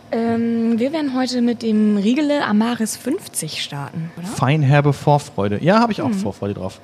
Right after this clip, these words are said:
Speaker 1: <laughs>
Speaker 2: Dazu auch später mehr, wenn wir dann zum Schluck der Woche kommen.
Speaker 1: Mhm.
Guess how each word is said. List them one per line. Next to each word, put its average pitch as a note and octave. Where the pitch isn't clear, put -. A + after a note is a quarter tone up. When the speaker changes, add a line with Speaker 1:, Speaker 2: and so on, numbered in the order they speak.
Speaker 1:
<laughs> F3+
Speaker 2:
Dazu G3
auch D#3+
später G#2
mehr, F2+
wenn C3+
wir D3
dann C#3+
zum C#3+
Schluck D3+
der C3+
Woche A#2+
kommen. G2
Speaker 1:
Mhm. E3+